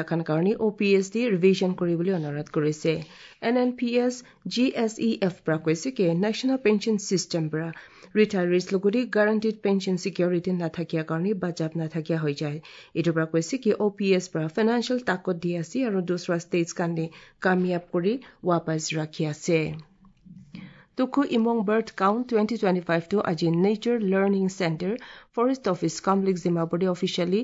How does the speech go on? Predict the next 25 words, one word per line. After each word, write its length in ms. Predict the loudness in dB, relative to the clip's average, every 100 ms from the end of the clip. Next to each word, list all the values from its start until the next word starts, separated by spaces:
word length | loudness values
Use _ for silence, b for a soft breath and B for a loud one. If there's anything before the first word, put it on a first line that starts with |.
| B B B 2
লাখো 260 | 2 0 -2
কৰি 160 | 2 0 0
কিনে 220 | -2 -4 -6 B B 2
থাৰ্টিন 420 | 2 4 0 0
ষ্টেট 260 | 2 2 2 2
ৱাইড 220 | 2 0 -4 B B 0
বাৰ্ড 180 | 0 2 0 0
মনিটৰিং 480 | 4 2 2 -2 0 0
ইভেণ্ট 300 | 2 2 0
বনাই 300 | 0 0 0 -4
আছে। 200 | -2 -2 -2 -6 B B 0
এইটো 140 | 2 2
লাখো 200 | 2 -2 0
কৰি 140 | 2 4 2
ইভেণ্টে 320 | 0 0 0 2
ডিভিজনেল 540 | 2 2 2 0 0 -2
ফৰেষ্ট 340 | 0 2 0 0 0
অফিচাৰ, 360 | 0 0 0 -2 -2
ৱোখা 280 | -2 -2 -4 -2
ফৰেষ্ট 420 | 0 0 -2 -4 -4
ডিভিজন 420 | 2 2 2 0 -2 -2
এণ্ড 120 | -2 -4 -2
দয়াং 360 | 0 2 0 -2 -2
প্লাণ্টেশ্যন 500 | 0 0 0 0 0
ডিভিজন, 460 | 2 0 0 -6